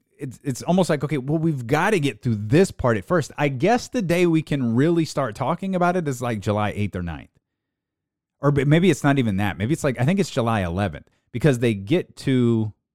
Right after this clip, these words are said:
they get to Orlando, you know, July seventh. They, they do a round of testing, and then they start practice, I think, a couple of days later. So I guess when they start practice is when this all becomes real.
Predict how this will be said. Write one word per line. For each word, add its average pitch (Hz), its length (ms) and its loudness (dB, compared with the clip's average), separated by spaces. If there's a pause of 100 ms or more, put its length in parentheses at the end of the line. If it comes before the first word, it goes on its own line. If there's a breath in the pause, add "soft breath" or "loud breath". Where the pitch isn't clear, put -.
(580)
they 127 80 -2
get 165 120 4
to 180 80 2
Orlando, 123 720 4 (360)
you 123 100 -2
know, 120 100 4
July 110 300 2
seventh. 104 440 0
They, 107 460 -2
they 110 200 2
do 120 200 6
a 110 80 6
round 120 420 4
of 113 160 0
testing, 87 600 -6 (320)
and 120 120 2
then 123 120 6
they 113 120 4
start 104 300 0
practice, 117 480 -4
I 95 60 -4
think, 95 180 -6
a 87 40 -10
couple 92 260 -8
of 90 80 -4
days 87 240 -6
later. 101 340 -6 (300)
So 160 120 2
I 151 80 4
guess 147 340 2
when 185 200 -2
they 151 160 -2
start - 340 -6
practice 151 500 -6
is 101 140 -4
when 117 160 2
this 113 180 2
all 113 140 0
becomes 104 420 -2
real. 95 440 -6